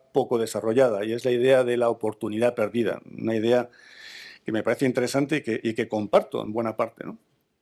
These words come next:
Y estoy seguro de que el ministro también lo va a compartir. La, la economía sale de, de esta crisis, que yo creo que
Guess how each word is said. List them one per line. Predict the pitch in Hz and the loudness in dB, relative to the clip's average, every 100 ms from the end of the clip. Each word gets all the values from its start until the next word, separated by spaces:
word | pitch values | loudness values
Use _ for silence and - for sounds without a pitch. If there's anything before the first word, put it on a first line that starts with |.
| _ _ _ - _ _ - | _ _ _ -20 _ _ -10
Y | 120 | -6
estoy | 113 - | -4 -2
seguro | 160 180 165 | 4 6 6
de | 160 | 6
que | |
el | 147 | 2
ministro | 123 127 147 156 143 | 2 2 2 2 0
también | 117 120 | 0 0
lo | 117 | 2
va | 110 | 2
a | |
compartir. | 110 104 101 107 - 117 | 0 -2 -4 -4 -2 0
La, | 117 - | 0 0
la | 120 | 0
economía | 131 127 143 185 185 | 0 2 4 4 2
sale | - 170 160 127 | 4 6 6 4
de, | 143 123 120 | 2 -2 -2
de | 127 | 0
esta | 139 131 | 0 0
crisis, | 131 123 185 - | -2 0 -2 -2
que | |
yo | 104 107 | -8 -6
creo | 107 | -6
que | 101 101 | -6 -10